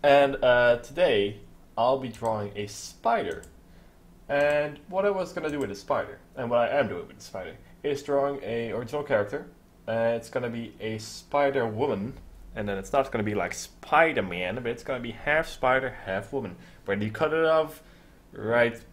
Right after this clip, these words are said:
below, right around the hips area, of course. Um, there's a couple of things that I could have done to this piece, uh, and es-, especially let me talk about design first. Now,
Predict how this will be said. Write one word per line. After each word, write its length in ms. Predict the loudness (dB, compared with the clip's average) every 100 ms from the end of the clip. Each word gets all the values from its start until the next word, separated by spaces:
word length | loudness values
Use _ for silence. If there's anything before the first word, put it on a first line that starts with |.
| -4
below, 580 | 0 4 4 2 0 -6 -16 -20 -20 -20 -10
right 180 | 0 2
around 220 | 4 0
the 220 | -2 -6 -6 -6
hips 260 | -6 -6 -16 -14 -6
area, 280 | -2 -2 -4 -10 -20 -20 -20 -6 -4 -2 -4
of 140 | -4 -4
course. 260 | -6 -6 -10 -14 -14 -16 -16 -4
Um, 480 | 0 2 2 0 -4
there's 160 | -6
a 20 | -4
couple 200 | -4 -4
of 80 |
things 240 | -6 -6 -2
that 120 | -2
I 60 | -2
could 240 | -4 -8
have 180 | -8 -4
done 320 | -2 -2 -6 -14 -20 -20 -20 -20
to 100 | -14
this 160 | -12 -10
piece, 440 | -4 -4 -4 -12 -20 -20 -20 -20 -6
uh, 540 | -2 -2 -2 -2 -4 -4
and 140 | -6
es-, 160 | -8 -12 -10 -8
especially 480 | -6 -4 -6 -4
let 100 | -6
me 80 | -4
talk 220 | -4 -6
about 240 | -4 -8 -8
design 420 | -2 0 0 -2
first. 320 | -4 -6 -6 -14 -20 -20 -20 -16 -16 -16 -20 -20 -20 -12 0
Now, 300 | 4 4